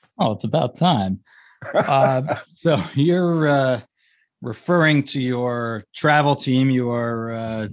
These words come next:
Speaker 1: you know, well up and running with the, the summer season here and having a little bit of trials and tribulations.
Speaker 2: Yeah, I would say that we're stumbling a little bit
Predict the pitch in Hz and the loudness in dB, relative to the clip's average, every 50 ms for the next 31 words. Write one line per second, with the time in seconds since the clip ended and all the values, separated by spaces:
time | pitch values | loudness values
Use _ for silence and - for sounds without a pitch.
0 | 90 - 123 107 104 104 101 95 95 - - 117 123 127 113 117 123 123 123 123 | -10 -8 -6 -4 -4 -6 -6 -10 -12 -16 -16 -14 -10 -6 -2 0 2 2 2 2
1 | 123 127 123 - 139 117 113 117 117 120 123 123 123 123 120 117 117 107 - _ | 2 2 0 0 0 0 0 2 2 2 2 2 2 2 2 0 -2 -4 -8 _
2 | - 113 107 104 104 107 - - - 107 101 98 92 - _ _ - _ - - | -14 -12 -10 -10 -10 -10 -12 -14 -14 -12 -12 -12 -12 -14 _ _ -20 _ -20 -12
3 | - - 139 123 117 110 104 - - - 143 135 123 110 110 110 104 101 92 101 | -6 -4 -2 -2 -2 -2 -4 -6 -6 -2 0 0 2 2 0 0 0 0 -2 -4
4 | 101 98 107 135 - - _ _ _ _ _ _ _ _ _ _ - - 117 113 | -6 -6 -6 -8 -10 -12 _ _ _ _ _ _ _ _ _ _ -8 -4 -4 -2
5 | 110 107 110 107 107 107 110 - _ - 110 107 110 117 117 117 117 117 113 110 | -2 -2 -2 -4 -4 -6 -8 -10 _ -6 -4 -4 -2 -2 -2 -2 -2 -2 0 0
6 | 120 117 120 117 117 110 - - 135 131 131 127 123 117 123 120 - - 143 123 | 0 0 0 0 -2 -4 -4 -4 -2 0 0 0 0 -2 -4 -6 -6 -6 -6 -4
7 | 139 135 139 147 151 139 - 165 165 156 - - - _ _ _ _ _ _ _ | -4 -4 -4 -4 -4 -4 -4 -4 -4 -6 -6 -10 -20 _ _ _ _ _ _ _
8 | _ _ _ _ _ - - - 131 139 143 139 135 131 131 127 131 127 123 113 | _ _ _ _ _ -8 -2 0 2 4 4 4 4 4 4 4 4 2 0 -2
9 | - - 120 120 117 110 - 107 101 - - - - - 123 123 120 113 110 110 | 0 0 0 0 0 -2 -2 -2 -4 -4 -4 -10 -6 -2 0 0 0 0 -2 -2
10 | 107 104 107 107 104 107 104 104 90 85 107 104 98 | -2 -2 -2 -2 0 0 -2 -2 -2 -4 -4 -6 -6